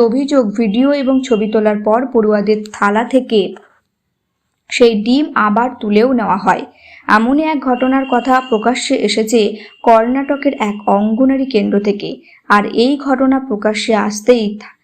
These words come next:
দায়িত্বে থাকা অঙ্গনারীর দুই কর্মীকে সাসপেন্ড করেছে জেলা প্রশাসন। স্থানীয় প্রশাসন সূত্রের খবর, অভিযুক্ত দুই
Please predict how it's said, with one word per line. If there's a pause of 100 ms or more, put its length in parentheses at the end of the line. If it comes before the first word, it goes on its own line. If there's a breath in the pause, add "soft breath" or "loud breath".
(240 soft breath)
দায়িত্বে
থাকা
অঙ্গনারীর
দুই
কর্মীকে
সাসপেন্ড
করেছে
জেলা
প্রশাসন। (640 soft breath)
স্থানীয়
প্রশাসন
সূত্রের
খবর,
অভিযুক্ত (180)
দুই